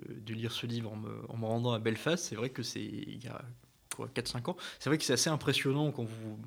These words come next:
baladez dans Belfast de voir, euh, vraiment des quartiers, euh, catholiques et protestants qui sont séparés, vraiment séparés par un mur comme on l'imagine au, au Proche-Orient,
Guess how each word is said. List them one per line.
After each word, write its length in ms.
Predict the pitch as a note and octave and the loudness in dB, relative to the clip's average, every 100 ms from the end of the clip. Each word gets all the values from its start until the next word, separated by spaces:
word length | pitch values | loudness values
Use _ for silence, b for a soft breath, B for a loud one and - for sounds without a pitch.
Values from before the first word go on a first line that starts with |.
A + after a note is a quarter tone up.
| B2+ | -6
baladez 240 | A#2 A#2 A#2+ | -2 -2 -2
dans 140 | A2 | -2
Belfast 540 | A2+ A#2+ - C#3+ - | 0 2 0 -2 -2
de 120 | A2 A2 | -4 -4
voir, 400 | A2 C3 C#3 G#2+ | 2 2 2 -2
euh, 80 | G2+ - b b - | -8 -12 b b -4
vraiment 220 | A#2 C#3+ | -2 -2
des 120 | A#2 | -2
quartiers, 460 | - - - C3+ C3+ | 0 -2 -2 0 2
euh, 160 | G#2+ - | 0 2
catholiques 400 | C#3 C3+ C3+ C3+ | 2 2 0 -2
et 40 | |
protestants 420 | A#2 A2 A#2+ - D3 | -4 -6 -6 -8 -6
qui 120 | - | -6
sont 120 | A#2+ | -4
séparés, 680 | - E3 D#3 C#3 C#3 C3 - - B2 | 0 2 6 8 8 4 -2 -14 -10
vraiment 220 | A#2 C3+ | -6 -4
séparés 400 | - C3+ B2+ C3 | -2 0 2 4
par 180 | B2 A2+ | 4 4
un 100 | A#2 | 4
mur 300 | C3+ C3+ C#3 | 4 4 2
comme 180 | A#2+ | -2
on 80 | A2 | -2
l'imagine 480 | A2 A2+ A2+ B2+ B2 | -2 -2 -2 -4 -4
au, 200 | A2+ A2+ - B B B B B A2 | -6 -10 -14 B B B B B -6
au 20 | |
Proche-Orient, 680 | - A#2 - A2+ C3 F3+ | -2 -2 0 0 2 2